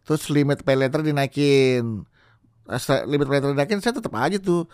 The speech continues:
yang saya tetap kontrol di dua juta, padahal itu udah, udah sampai empat juta tuh limit pay letternya. Kan saya nggak takut, ah, ntar mentang-mentang pay letter saya pakai, pakai, pakai kan,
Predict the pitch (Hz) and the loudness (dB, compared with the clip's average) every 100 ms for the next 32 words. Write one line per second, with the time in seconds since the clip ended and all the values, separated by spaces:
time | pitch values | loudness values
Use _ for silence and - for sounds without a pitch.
0 | - _ _ 127 120 120 - _ _ _ | -20 _ _ -6 -6 -8 -16 _ _ _
1 | _ - - 165 156 - 135 127 156 147 | _ -4 0 2 0 0 0 4 4 4
2 | 139 139 135 127 139 - 147 127 101 - | 4 2 4 4 4 6 6 4 -2 -4
3 | 131 151 - 202 165 131 - 135 131 131 | -4 -2 -2 -4 -4 -8 -4 -2 0 -2
4 | 135 123 151 151 - 120 113 139 - - | -2 -2 -2 -2 -2 -6 -6 -12 -18 -8
5 | 120 127 120 120 120 135 135 123 110 110 | -4 -4 -4 -4 -2 -4 -4 -4 -6 -8
6 | - _ _ - - - 135 139 - _ | -14 _ _ -20 -20 -6 -4 -4 -8 _
7 | _ - - - 127 127 120 113 113 123 | _ -20 -20 -4 -2 0 -2 -2 -2 0
8 | 135 - 127 110 107 107 110 113 123 131 | 0 0 -2 -2 -4 -4 -4 -4 -4 -4
9 | - 117 - 117 117 113 113 135 | -4 -4 -6 -6 -4 -6 -4 -4